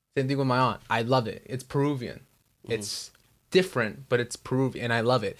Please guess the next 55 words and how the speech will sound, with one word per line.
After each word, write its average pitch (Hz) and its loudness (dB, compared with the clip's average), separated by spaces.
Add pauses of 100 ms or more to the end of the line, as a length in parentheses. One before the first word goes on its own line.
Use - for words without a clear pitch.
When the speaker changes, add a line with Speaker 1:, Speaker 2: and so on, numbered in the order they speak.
(680)
Speaker 1:
The 139 0
one 147 4
that 147 4
I 135 2
had 143 2
from 135 -6
my 123 -2
coworker, 139 6
I 120 0
was 123 0
like, 110 2
"Oh, 110 2
there's 104 -4
carrots 127 2
in 92 -10
it." - -18 (160)
I've 131 -6
never 170 -2
had 131 2
that. - -10 (140)
Speaker 2:
Carrots? 113 0
Speaker 1:
Yeah, 175 6
I 156 6
know. 190 8
It 156 4
was 143 0
interesting. 135 0
Tha-, 139 -2
that's 185 6
why 208 6
I 190 8
didn't 190 4
hate 175 6
it. 82 -4 (240)
'Cause 151 4
I - 8
was 170 6
like, 143 6
"This 156 2
is 180 2
interesting. 135 -2 (420)
I 123 -2
like 143 4
it." - -8 (680)
I 139 4
just 139 -2
feel 160 2
like 143 4
it 135 2
need, 139 2
it 135 2
should 135 -4
be 135 2
more 131 0
soury. 67 -2